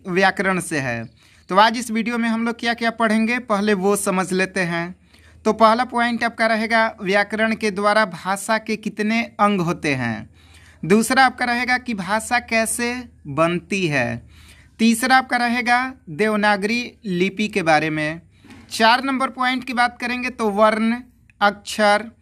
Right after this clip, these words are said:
वर्ण के भेद। पांचवा पॉइंट आपका रहेगा कि स्वर किसे कहते हैं, व्यंजन किसे कहते हैं,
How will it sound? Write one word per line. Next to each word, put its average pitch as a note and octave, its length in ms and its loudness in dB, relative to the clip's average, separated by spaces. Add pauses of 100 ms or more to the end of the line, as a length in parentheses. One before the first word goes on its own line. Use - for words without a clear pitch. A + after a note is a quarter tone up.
(220)
वर्ण G3+ 360 0
के G#3+ 220 -2
भेद। F#3 600 -2 (440)
पांचवा A3 420 2
पॉइंट B3+ 380 -2
आपका B3 200 -2
रहेगा A#3+ 320 0
कि A#3+ 160 -6
स्वर A3 320 2
किसे A3+ 320 -2
कहते A3 360 -2
हैं, A3 480 -4
व्यंजन F#3+ 500 2
किसे A3 320 -4
कहते A3 340 -4
हैं, G#3+ 360 -4